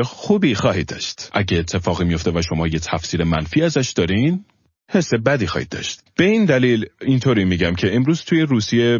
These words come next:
به برهه جالبی از زمان رسیدیم. یه جمله حکیمانه چینی میگه: "امیدوارم که شما در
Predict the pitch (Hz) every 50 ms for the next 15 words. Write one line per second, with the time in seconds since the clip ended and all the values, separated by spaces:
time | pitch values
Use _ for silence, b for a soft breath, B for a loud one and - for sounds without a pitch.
0 | 120 - 120 113 107 104 - - - _ - 117 - 147 147 143 139 170 180 170
1 | 151 123 127 107 107 107 107 127 - 85 117 113 110 147 143 151 139 117 87 73
2 | 69 67 - - 67 - 53 - - _ _ _ _ _ _ - - 180 156 160
3 | 147 135 135 143 147 127 113 110 - 120 104 98 98 104 104 98 98 95 - -
4 | 92 87 82 80 78 - 73 73 71 71 71 - _ _ _ _ _ _ _ _
5 | _ _ _ _ _ _ - 120 123 127 131 131 123 117 - - 180 185 160 120
6 | 113 117 - 107 92 90 - 95 82 80 85 92 104 117 123 123 - 101 90 85
7 | 80